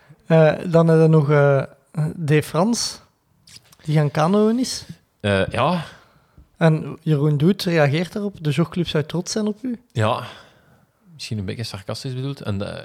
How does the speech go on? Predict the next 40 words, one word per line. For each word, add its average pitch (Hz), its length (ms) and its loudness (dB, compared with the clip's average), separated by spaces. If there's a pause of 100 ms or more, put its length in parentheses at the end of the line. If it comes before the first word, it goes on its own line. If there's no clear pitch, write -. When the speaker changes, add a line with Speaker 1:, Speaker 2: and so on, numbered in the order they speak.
(120)
Speaker 2:
ik - 140 -20
had 113 120 -4
dan 110 100 -2
nog 104 100 -2
gereageerd 95 500 -4
dat, 104 220 -6
dat 95 180 -8
ik - 100 -20
mij 92 120 -4
afvroeg 120 380 -2
hoe, 127 200 -8
hoe 110 100 -6
het 101 100 -6
ko-, - 140 -14 (100)
eh, 104 60 -4
want 98 140 -6
daar 104 180 0
ook 101 220 0
daar, 107 440 -2 (160)
verstreken - 640 -6
tijd. 101 280 -4
En 101 300 -8
dus 95 140 -10
ik 98 60 -16
dacht, - 300 -8 (200)
heeft - 220 -8
hij 101 100 -4
nu 95 120 -4
stilgelegen? 120 800 -6 (1300)
M-, 95 100 -8 (320)
m-, 87 120 -18 (200)
met 95 160 -6
de 92 80 -6
kano? 147 540 -4
Is 107 220 -6
hij, 98 180 -2
allee, 104 220 0
is 95 120 -2
hij, 95 220 0
eh, 90 140 -6